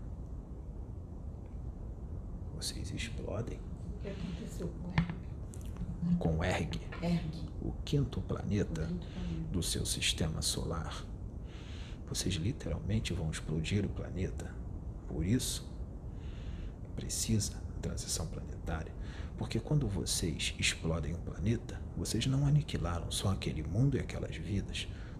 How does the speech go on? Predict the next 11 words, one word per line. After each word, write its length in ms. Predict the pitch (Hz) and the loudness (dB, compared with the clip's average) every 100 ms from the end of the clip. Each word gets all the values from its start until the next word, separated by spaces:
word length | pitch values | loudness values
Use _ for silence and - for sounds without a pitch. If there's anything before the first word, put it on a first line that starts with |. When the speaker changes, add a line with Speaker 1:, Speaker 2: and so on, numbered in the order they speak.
| - | -2
Speaker 1:
Tudo 220 | 156 - | 2 2
que 100 | - | 2
está 280 | - - 87 | 0 0 0
ao 100 | 80 | 0
redor 440 | - 82 104 - | -2 0 0 2
sente, 720 | - - 104 95 95 - - - - - - - | 2 2 4 2 2 0 -2 -4 -6 -6 -8 -4
pois 220 | 110 95 - | 0 0 2
tudo 240 | 156 165 | 2 2
está 300 | - - 73 | 0 -2 -2
interligado. 840 | - 80 78 82 - - - - - - - - - - - - - - - - - - | -2 -2 -2 -2 -2 -4 -4 -6 -4 -6 -6 -6 -4 -4 -4 -4 -6 -6 -6 -6 -8 -4
Portanto, 640 | - - - 113 120 - | -4 -2 4 4 4 0